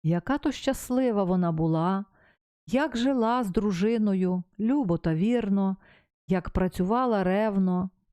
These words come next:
і як достатки у них потроху зростали. А тепер чоловік зовсім не той став.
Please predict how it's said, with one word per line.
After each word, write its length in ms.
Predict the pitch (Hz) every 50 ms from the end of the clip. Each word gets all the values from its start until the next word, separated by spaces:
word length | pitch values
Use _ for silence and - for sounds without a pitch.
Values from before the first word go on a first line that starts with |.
| _
і 80 | - 226
як 220 | 240 262 254 233
достатки 760 | 202 226 226 - - - 262 269 269 208 - - - - - -
у 100 | - 165
них 300 | 170 175 202 226 226 -
потроху 540 | - - 180 170 - 175 175 175 170 - 185
зростали. 840 | 151 - 160 160 156 - - - - 151 143 147 147 139 139 - 180 - _ _ _ _ _ _ _ _ _
А 80 | - 156
тепер 680 | - - 170 160 - - 196 214 220 214 - - - _ _ _ _ _ _ _ _ _ _ _ _ _ _ _ _ _ _ _ -
чоловік 440 | 220 220 220 226 233 269 285 - 202
зовсім 580 | 175 180 226 233 226 175 - - - 165 165
не 120 | 165 165 160
той 240 | - 165 160 156
став. 500 | 160 - - - - 147 147 147 147 151